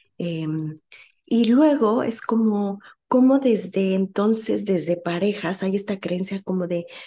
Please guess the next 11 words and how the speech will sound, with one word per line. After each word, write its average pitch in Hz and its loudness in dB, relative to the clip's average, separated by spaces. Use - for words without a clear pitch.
no 208 0
le 247 4
digas 226 -2
cuánto 208 0
ganas, 202 -2
¿no? 220 -2
Como 208 0
si - 0
fuera 254 0
algo 269 2
exclusivo 233 2